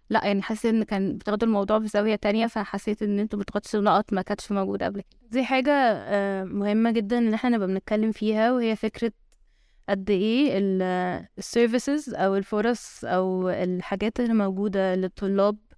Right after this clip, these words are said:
Speaker 2: في مجال ريادة الأعمال ومجالات تانية بتبقى شوية مش الحاجات اللي احنا محتاجينها،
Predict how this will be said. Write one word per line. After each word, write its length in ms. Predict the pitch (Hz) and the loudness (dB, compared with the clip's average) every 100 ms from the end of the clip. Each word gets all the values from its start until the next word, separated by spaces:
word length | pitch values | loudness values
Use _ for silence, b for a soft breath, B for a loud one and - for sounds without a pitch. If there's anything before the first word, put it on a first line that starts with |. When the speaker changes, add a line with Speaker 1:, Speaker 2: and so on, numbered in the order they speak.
| _ _ _ _ _ _ _ | _ _ _ _ _ _ _
Speaker 2:
في 260 | - - 208 | -18 -4 0
مجال 300 | 202 196 214 | 0 2 2
ريادة 340 | 220 220 233 | 2 0 0
الأعمال 500 | 214 185 190 190 220 | 0 2 2 2 4
ومجالات 480 | 254 214 190 190 202 _ | 4 2 2 0 -2 _
تانية 480 | 220 214 214 254 311 - _ - | -2 2 2 2 0 -6 _ -12
بتبقى 420 | 190 196 196 185 | -6 -4 0 0
شوية 600 | - - 226 269 285 294 | -2 0 2 4 4 4
مش 580 | 277 254 - - - - _ _ _ _ _ _ - | 4 2 -2 -10 -12 -14 _ _ _ _ _ _ -6
الحاجات 340 | 202 220 233 262 | -2 0 0 2
اللي 160 | 233 | 2
احنا 200 | 226 240 | 2 2
محتاجينها، 540 | 220 - 196 190 180 | 2 -2 -2 -2 -4